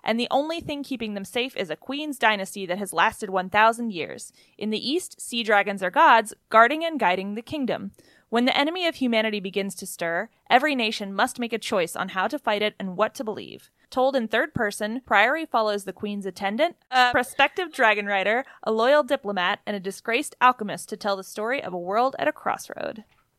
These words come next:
So, Danielle, we talked a little bit about this book being Y A versus adult or where it fits, but how did you like the book altogether?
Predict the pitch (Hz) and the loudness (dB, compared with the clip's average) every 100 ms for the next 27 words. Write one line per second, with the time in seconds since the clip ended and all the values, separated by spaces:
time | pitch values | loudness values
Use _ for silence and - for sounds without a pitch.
0 | _ - - 247 214 254 262 254 254 294 | _ -2 4 4 4 2 4 2 2 4
1 | 339 453 339 302 254 202 233 - 202 190 | 4 0 0 0 2 2 2 0 0 2
2 | 196 196 190 - - 226 220 - 220 - | 4 4 2 -6 -4 -2 0 0 -2 -4
3 | - 226 202 190 185 185 214 208 208 196 | -10 -6 -4 -4 -6 2 6 6 4 0
4 | 208 196 202 202 202 180 220 233 190 214 | -4 -6 -10 -8 -2 -2 -2 -4 -2 -2
5 | 214 165 185 - - 220 233 254 269 269 | -2 -2 -4 -2 -4 -2 2 2 2 -4
6 | 240 220 - - 180 - - 180 - 104 | -4 -4 -2 0 -2 -2 -4 -4 -6 -10
7 | 92 98 | -8 -8